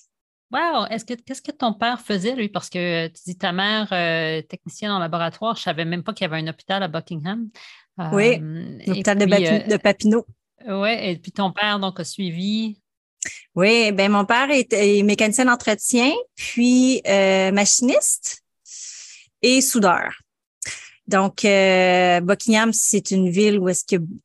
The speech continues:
Speaker 2: quelques industries. Euh, à l'époque, il y avait les produits chimiques Sterling, Albert and Wilson. Euh, là, je sais même plus comment ça s'appelle maintenant. Euh, donc, il était engagé dans une des industries puis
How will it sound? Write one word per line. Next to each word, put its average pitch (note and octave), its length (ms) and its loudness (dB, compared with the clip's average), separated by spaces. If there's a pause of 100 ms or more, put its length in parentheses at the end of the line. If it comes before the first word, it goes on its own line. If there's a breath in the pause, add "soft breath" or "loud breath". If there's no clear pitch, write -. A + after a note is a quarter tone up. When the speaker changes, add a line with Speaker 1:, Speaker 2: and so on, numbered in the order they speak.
(460)
Speaker 2:
quelques G3+ 360 2
industries. G#3 640 2 (180)
Euh, F#3 560 -2
à F3 80 2
l'époque, F#3 320 0
il G#3 40 0
y - 20 2
avait F#3 160 2
les F3+ 120 4
produits F3+ 300 0
chimiques F#3 360 -2
Sterling, F#3 760 0
Albert F3 360 0
and F3 120 -4
Wilson. F#3+ 800 -2
Euh, E3 760 -4
là, F3 120 -6
je E3+ 120 -6
sais F3 160 -4
même F3+ 180 -4
plus - 120 -12
comment F3+ 200 -6
ça F#3+ 140 -8
s'appelle F3+ 420 -2
maintenant. F3+ 760 -4
Euh, D#3+ 40 -6 (320 loud breath)
donc, G3+ 180 0
il A#3 40 4
était A#3 120 2
engagé A3 460 4
dans G#3+ 180 4
une A3 160 0
des A3 180 2
industries A3 720 0 (160)
puis - 140 -12